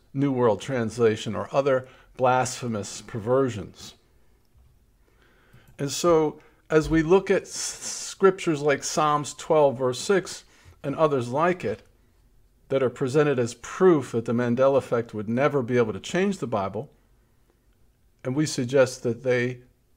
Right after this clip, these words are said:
are being misunderstood, we see an extreme offense taken by Christians. They reject the authenticity of,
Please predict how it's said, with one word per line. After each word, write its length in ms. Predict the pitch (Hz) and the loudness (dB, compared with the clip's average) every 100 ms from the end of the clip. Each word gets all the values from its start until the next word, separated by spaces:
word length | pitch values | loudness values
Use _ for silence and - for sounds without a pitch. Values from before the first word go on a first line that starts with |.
| _ _ _ _ _ _ _ _ _ _ - | _ _ _ _ _ _ _ _ _ _ -10
are 200 | 123 120 | -4 -4
being 380 | 123 131 120 117 | -2 -2 0 0
misunderstood, 1120 | 143 - 139 117 107 - - 247 147 131 - | -2 0 -2 0 -4 -8 0 6 6 6 2
we 380 | 131 139 147 151 - _ | -6 -4 -4 -6 -12 _
see 360 | - - 160 160 | -18 -4 -4 -2
an 100 | 151 | -4
extreme 500 | 131 - - 165 196 | -6 -8 -2 0 0
offense 460 | 190 180 208 240 - | 0 0 0 -2 -2
taken 380 | 110 82 - - _ - | -4 -4 -10 -20 _ -4
by 120 | 120 | -4
Christians. 720 | - 104 92 - - - - _ _ _ _ _ _ _ _ _ - | -2 -6 -6 -12 -20 -20 -20 _ _ _ _ _ _ _ _ _ -8
They 100 | 117 | -4
reject 480 | 135 135 165 196 - | -4 2 4 4 2
the 120 | 180 | 6
authenticity 840 | 135 113 127 117 131 117 131 110 | 6 4 -2 -4 -4 -4 -4 -2
of, 100 | 107 | -2